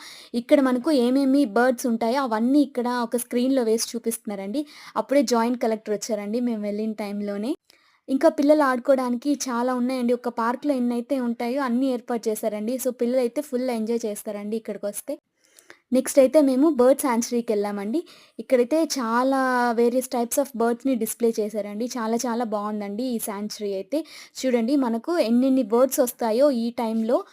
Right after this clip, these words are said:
ఈ ఫెస్టివల్ టైంలో ఎన్ని బర్డ్స్ వస్తాయో అన్నీ చూపించారండి. ఇంకా లాస్ట్ ఫైనల్‌గా బర్డ్స్ వ్యూ పాయింట్‌కి అయితే స్టార్ట్ అయిపోయాము.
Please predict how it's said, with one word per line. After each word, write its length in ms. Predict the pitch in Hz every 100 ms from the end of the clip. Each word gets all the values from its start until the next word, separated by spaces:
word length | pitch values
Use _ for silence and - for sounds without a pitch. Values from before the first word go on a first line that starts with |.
| - - _
ఈ 100 | 247
ఫెస్టివల్ 460 | 247 240 - 285 269
టైంలో 260 | 240 247
ఎన్ని 180 | 233 233
బర్డ్స్ 280 | 220 233 233
వస్తాయో 280 | 226 247 247
అన్నీ 200 | 214 233
చూపించారండి. 760 | 226 202 208 208 190 196 220 294
ఇంకా 280 | 262 269 285 269
లాస్ట్ 400 | 233 233 285 -
ఫైనల్‌గా 520 | - 226 240 240 285 - - _
బర్డ్స్ 360 | 202 262 294 -
వ్యూ 160 | 247 254
పాయింట్‌కి 440 | 240 214 214 -
అయితే 200 | 208 302
స్టార్ట్ 300 | 302 220 202
అయిపోయాము. 520 | 202 190 190 190 240